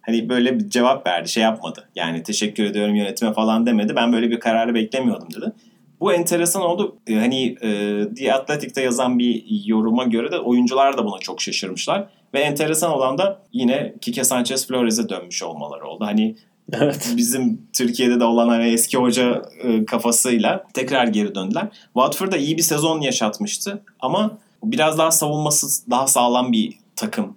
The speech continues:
Speaker 1: yapar Quique Sanchez Flores. O
Speaker 2: Hı hı.
Speaker 1: sene savunmaları çok iyiydi. Zaten Watford çok fizikli bir takımdır, zor bir takımdır.
Speaker 2: Yine bir yarı final görmüşlerdi F A Cup'ta
Speaker 1: Evet,
Speaker 2: o sene.
Speaker 1: evet.
Speaker 2: Hı hı.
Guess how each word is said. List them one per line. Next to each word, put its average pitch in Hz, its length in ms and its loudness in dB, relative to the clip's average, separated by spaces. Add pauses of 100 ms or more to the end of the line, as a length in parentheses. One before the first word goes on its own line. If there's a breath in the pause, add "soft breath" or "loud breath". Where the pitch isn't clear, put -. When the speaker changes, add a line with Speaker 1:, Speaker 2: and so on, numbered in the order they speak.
Speaker 1:
yapar 92 420 -4
Quique 87 260 -10
Sanchez 92 500 -6
Flores. 101 300 -2
O - 20 -4
Speaker 2:
Hı - 20 0
hı. 107 40 0
Speaker 1:
sene 110 440 2
savunmaları 110 580 2
çok 120 220 -8
iyiydi. 104 120 -4
Zaten 117 320 2
Watford 113 420 0
çok - 260 -6
fizikli 113 400 0
bir 110 100 0
takımdır, 90 380 -10
zor 107 280 0
bir 98 100 -6
takımdır. 117 240 0
Speaker 2:
Yine 123 100 4
bir 127 60 2
yarı 127 200 4
final 139 220 4
görmüşlerdi 104 640 0
F 101 80 0
A - 20 0
Cup'ta 101 340 -2
Speaker 1:
Evet, 107 200 0
Speaker 2:
o 101 60 -2
sene. 202 220 -4
Speaker 1:
evet. - 220 -4 (120)
Speaker 2:
Hı 98 60 -10
hı. 107 160 -12